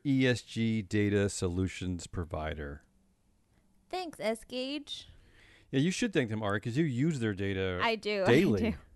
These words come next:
Speaker 2: do. <laughs> So, that was a sincere thanks.
Speaker 1: The Good Game for April twelfth, twenty twenty-three. Here's how the Good Game works. I, God, I went through, like, fifteen hundred headlines from today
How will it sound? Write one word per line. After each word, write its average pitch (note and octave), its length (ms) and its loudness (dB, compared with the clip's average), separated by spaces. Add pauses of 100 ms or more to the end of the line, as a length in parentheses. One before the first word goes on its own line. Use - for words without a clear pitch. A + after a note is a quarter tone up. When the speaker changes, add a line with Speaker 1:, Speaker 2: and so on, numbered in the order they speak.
Speaker 2:
do. - 60 -6 (160)
<laughs> - 0 - (840)
So, G3 200 -12 (300)
that A3 140 2
was A#3 180 -2
a A3+ 80 -6
sincere G3+ 640 -4
thanks. E3 260 -12 (3250)
Speaker 1:
The C3+ 160 0
Good D3 240 4
Game D#3 580 4 (420)
for A2+ 380 0
April A#2+ 240 -2
twelfth, A#2+ 320 0
twenty A2+ 200 -2
twenty-three. G#2+ 380 -2
Here's A#2 160 2
how A#2 40 2
the G#2 100 0
Good G2 160 -2
Game G2+ 200 0
works. F2+ 340 -4 (100)
I, B2+ 500 2 (100)
God, G#2+ 200 -4
I F#2+ 60 -2
went A2+ 200 -2
through, G2 160 0
like, E2+ 160 -4
fifteen B2 560 -2
hundred F#2+ 500 -2
headlines F2 520 -4
from E2 440 -6
today G2 560 0